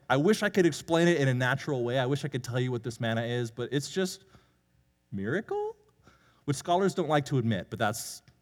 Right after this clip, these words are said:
there you have it. And so God is proving over and over and over that he's trustworthy. "I'm providing for you. I got your back.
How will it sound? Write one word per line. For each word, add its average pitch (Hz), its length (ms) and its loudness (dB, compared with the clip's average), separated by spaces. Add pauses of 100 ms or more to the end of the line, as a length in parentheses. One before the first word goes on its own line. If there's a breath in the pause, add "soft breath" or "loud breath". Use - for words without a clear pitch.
there 107 160 -4
you 98 60 -6
have 82 200 -10
it. 82 100 -16 (1080 soft breath)
And 156 300 2
so 175 420 4 (140)
God 196 200 4
is 196 80 -2
proving 208 520 0
over 190 260 2
and 190 80 2
over 180 180 0
and 165 80 0
over 175 160 0
that 147 200 -4
he's 143 180 -2
trustworthy. 104 760 -8 (300)
"I'm 190 200 0
providing 180 500 -4
for 139 160 -8
you. 107 180 -6
I 107 80 -8
got 180 280 -12
your 175 80 -12
back. 180 540 -10